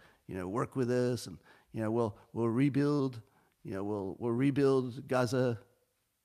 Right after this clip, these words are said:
None of that's gonna happen. <laughs> Not any of that could possibly happen. Not, not even a little bit, not slightly. Why do they put out that proposal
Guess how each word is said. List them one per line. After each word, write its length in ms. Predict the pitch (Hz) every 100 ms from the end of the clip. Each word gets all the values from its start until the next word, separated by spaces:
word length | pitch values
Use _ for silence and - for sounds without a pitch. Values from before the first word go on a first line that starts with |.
| _ _ _ _ -
None 240 | 208 233
of 80 | 233
that's 240 | 151 123 -
gonna 220 | 110 104
happen. 400 | 98 92 101 - _ _ _ _ _ _ _ _ _
<laughs> 1040 | - - 160 117 - - - 135 - -
Not 280 | 139 156 -
any 280 | 147 175 180
of 120 | 151
that 260 | 156 135 151
could 160 | 127
possibly 520 | 135 127 - - 113
happen. 380 | 117 107 - - - _ _ _ _ _
Not, 360 | 160 160 147 -
not 220 | 117 135
even 200 | 151 139
a 100 | 135
little 260 | 123 143 151
bit, 280 | 139 147 131 -
not 340 | 90 110 113
slightly. 680 | - 120 127 110 120 123 120 - - _ _ _ _ _ _ _ _ -
Why 200 | 135 151
do 80 | 170
they 160 | 170
put 180 | 156 165
out 160 | 160 160
that 200 | 151 147
proposal 580 | 147 156 156 117 98